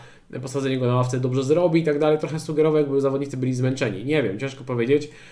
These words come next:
Jest szansa, że Gibbs White zagra, teraz Crystal Palace i Luton. Wydaje mi się, że wróci do pierwszego składu, ale czy brałbym go koniecznie do składu?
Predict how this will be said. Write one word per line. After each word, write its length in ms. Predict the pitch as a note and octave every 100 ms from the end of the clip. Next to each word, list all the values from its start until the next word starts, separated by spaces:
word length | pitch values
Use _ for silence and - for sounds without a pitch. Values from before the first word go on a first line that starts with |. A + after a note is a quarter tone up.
| -
Jest 200 | - D3
szansa, 240 | D3+ D3+ D3
że 120 | C#3
Gibbs 200 | C3+ B2
White 160 | C3 B2
zagra, 320 | C3 C3+ C3+
teraz 240 | C3 B2
Crystal 300 | - B2 B2+
Palace 360 | B2+ B2+ B2 B2+
i 20 |
Luton. 420 | B2+ B2 C3 C#3 C#3+ - -
Wydaje 280 | B2 B2+ C3
mi 80 | B2+
się, 100 | B2
że 120 | B2
wróci 240 | A#2+ B2
do 80 | A#2+
pierwszego 380 | A#2+ A#2+ A#2+ A2+
składu, 360 | - B2+ B2+
ale 240 | C3+ C3 C3+
czy 160 | C#3+
brałbym 280 | C3+ C#3 C#3+
go 120 | C#3
koniecznie 340 | C#3 C3 C3 C3+
do 80 | C3
składu? 480 | - C#3 C#3+ D3+